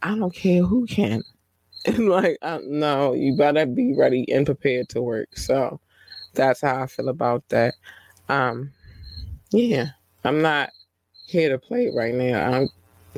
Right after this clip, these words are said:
I'm on a mission, and the mission is to build. And if you come through, you need to be prepared to build with me, and you need to understand that it is a hard,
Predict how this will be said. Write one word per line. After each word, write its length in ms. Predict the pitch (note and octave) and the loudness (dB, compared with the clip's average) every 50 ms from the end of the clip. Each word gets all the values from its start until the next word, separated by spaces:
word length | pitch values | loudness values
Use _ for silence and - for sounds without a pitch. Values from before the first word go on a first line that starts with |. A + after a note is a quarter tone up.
| - - - | -8 -4 0
I'm 160 | C#3+ D3+ D3 | 0 2 2
on 120 | C3+ C3 | 0 0
a 60 | C3 | 0
mission, 640 | B2+ B2+ C#3 C#3+ C#3 - - - E2+ - - C#3 - _ _ _ _ _ _ _ _ - - - - - - - | 2 4 4 4 2 2 -2 -6 -8 -8 -8 -12 -16 _ _ _ _ _ _ _ _ -20 -20 -20 -18 -8 -4 0
and 220 | C#3 C#3 C#3 C#3 | 0 2 4 4
the 40 | C3+ | 4
mission 460 | C#3 C#3+ D3 D3+ - - C#3+ C3+ C3+ | 4 4 4 2 0 0 0 2 2
is 380 | C#3 C#3 C3+ C3 C3+ C3+ - - | 2 2 2 0 -2 -4 -8 -6
to 220 | - C3+ C3 B2+ | -2 -2 0 0
build. 420 | C#3+ C#3+ C3+ B2+ A2+ G#2 G2 - - - - - - _ _ _ - | 2 2 2 2 0 -2 -6 -12 -16 -20 -20 -20 -20 _ _ _ -2
And 100 | B2 B2 | 0 0
if 180 | B2+ B2+ - | 0 0 0
you 100 | - A#2+ | -2 -4
come 340 | - - F#3 D#3 D#3+ F3+ F3+ | -2 0 0 0 0 -2 -4
through, 480 | - - - G3 D#3 D#3 C#3+ C#3 D3+ C#3+ _ _ _ _ _ - _ _ _ | -6 -4 -2 0 2 2 0 0 -4 -6 _ _ _ _ _ -20 _ _ _
you 160 | - C#3 C#3 C#3 | -2 0 2 4
need 320 | D3 D3 D3 D3 D3 C#3 | 4 4 4 2 0 -2
to 100 | - - | -2 -4
be 220 | B2+ A2 C#3 C3+ C3 | -2 0 2 2 0
prepared 640 | - - C#3+ - - E3+ C#3+ C3 C3 A#2 - _ - | 0 -2 -4 -2 -2 -2 0 0 -2 -4 -6 _ -12
to 100 | - - | -14 -6
build 360 | - - C#3 C3+ C3 A#2 - | -2 2 2 2 2 0 -2
with 380 | G#2+ B2+ C3 C3+ C#3 C#3+ - - | -2 -2 0 0 0 0 -4 -8
me, 400 | - - - - - F#2+ G#2 - _ _ _ _ _ _ _ _ _ _ _ | -12 -14 -14 -14 -16 -18 -20 -20 _ _ _ _ _ _ _ _ _ _ _
and 400 | C3+ C#3 C#3 C3+ C3+ C3+ C3+ C3+ | -2 -2 0 0 0 -2 -2 0
you 120 | C3 C3+ | 0 2
need 320 | C#3 C#3+ D3 D3+ D3+ C#3+ - | 4 4 4 4 2 0 -2
to 120 | - - | -2 -2
understand 720 | - C#3+ C#3+ C3 C3+ - - - D3+ C#3+ C#3 C3+ C3+ C3+ C#3 | 0 0 0 0 -2 -4 -2 -2 0 0 2 2 2 2 2
that 140 | C#3 B2+ | 4 4
it 80 | B2+ B2+ | 4 2
is 140 | B2 B2 B2+ | 2 2 2
a 100 | C3+ B2 | 2 2
hard, 500 | C3+ D3 D3+ D3 C#3+ C#3 C#3 C3+ B2+ | 2 4 4 4 4 4 4 2 0